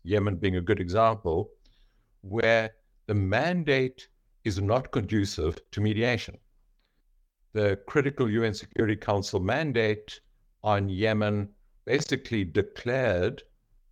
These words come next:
a winner and a loser. It declared the government of Hadi to be the legitimate government, which should be reestablished, and called on the Houthi to surrender the territory,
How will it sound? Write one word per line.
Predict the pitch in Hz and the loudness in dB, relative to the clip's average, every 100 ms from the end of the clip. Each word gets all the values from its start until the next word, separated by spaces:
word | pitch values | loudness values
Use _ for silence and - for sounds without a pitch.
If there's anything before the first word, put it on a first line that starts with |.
| _ | _
a | 113 | -2
winner | 101 123 113 104 104 | 2 2 2 2 2
and | 101 | 0
a | |
loser. | 104 147 120 - | 0 0 -2 -6
It | - - | -10 -6
declared | - - 107 104 92 | -6 0 2 2 0
the | 92 | 0
government | 107 107 92 92 - - | 0 2 0 -4 -8 -2
of | 90 90 87 - - | 2 2 2 -2 -4
Hadi | 110 107 104 101 | 2 2 2 -2
to | 90 | -2
be | 101 | -2
the | 92 87 | 0 -2
legitimate | 87 101 98 95 - | -2 -2 -2 -2 0
government, | 107 - 151 156 - _ _ - | 0 0 -2 -6 -14 _ _ -6
which | 101 | -4
should | - 92 | -2 -2
be | 98 | -2
reestablished, | 95 87 - 120 120 156 170 - _ _ _ _ _ _ | 0 -2 -2 0 0 0 -4 -12 _ _ _ _ _ _
and | 104 101 101 104 101 104 - | 0 2 2 0 0 -2 -4
called | - 120 113 | -2 0 2
on | 95 | 0
the | 98 | 0
Houthi | 110 - 101 - | -2 -2 -4 -4
to | 107 | -4
surrender | 95 - 95 107 101 107 95 90 _ _ _ - - | -4 -2 0 2 2 0 0 -2 _ _ _ -4 -4
the | |
territory, | - 127 120 110 - 117 110 104 98 | -2 2 2 2 -2 -2 0 0 -2